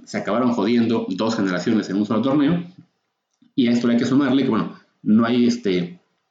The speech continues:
para el siguiente mundial tampoco eliminatorias, porque somos locales. En-,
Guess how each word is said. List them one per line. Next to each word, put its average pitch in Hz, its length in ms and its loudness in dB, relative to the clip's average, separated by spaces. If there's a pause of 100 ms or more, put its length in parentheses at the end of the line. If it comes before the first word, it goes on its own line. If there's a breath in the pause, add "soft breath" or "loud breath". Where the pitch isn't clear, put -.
(320)
para 107 140 -2
el 104 60 -2
siguiente 113 300 2
mundial 123 200 2
tampoco 117 280 0
eliminatorias, 117 580 2
porque 85 400 -4
somos 101 260 0
locales. 147 480 0 (380 loud breath)
En-, 107 420 -4